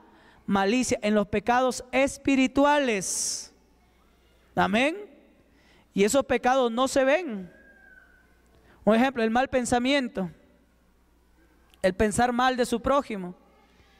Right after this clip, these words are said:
es un pecado espiritual y eso no se ve. ¿O sí lo ve? ¿Ah?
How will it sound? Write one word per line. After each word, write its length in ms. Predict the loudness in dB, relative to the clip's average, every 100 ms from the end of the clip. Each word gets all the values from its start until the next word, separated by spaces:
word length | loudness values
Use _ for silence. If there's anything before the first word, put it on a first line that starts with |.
| _ _ -4
es 100 | -2
un 80 | 0
pecado 340 | 0 0 0
espiritual 500 | 0 -2 -2 0 0
y 100 | 0
eso 200 | 0 0
no 100 | 0
se 140 | 0 2
ve. 300 | 0 -4 -18 _ _ _ _ _ _ _ _ -2
¿O 100 | 0
sí 140 | 2
lo 160 | 2 2
ve? 260 | 0 -2 -10 -20 _ _ _ _ _ _ _ _ _ _ _ -2
¿Ah? 200 | 0